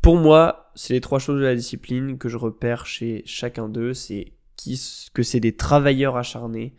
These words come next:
que c'est des mecs qui, euh, font des tâches qu'ils n'ont pas envie de faire, ils ont une discipline de fou, euh, à ce niveau-là,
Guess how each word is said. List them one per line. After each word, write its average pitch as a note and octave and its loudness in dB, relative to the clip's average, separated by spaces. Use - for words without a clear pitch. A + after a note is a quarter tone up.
que A#2+ -4
c'est B2+ -4
des B2+ 0
mecs C3 -2
qui, B2+ -6
euh, A2 -8
font - -4
des C3+ -2
tâches C#3 0
qu'ils A2+ -6
n'ont A2+ -2
pas B2+ 0
envie B2 0
de - -10
faire, A#2 -6
ils A2 -10
ont A2 -10
une A2+ -8
discipline A2+ -8
de A2+ -4
fou, - -2
euh, G#2+ -6
à A#2 -6
ce - -10
niveau-là, A#2+ -2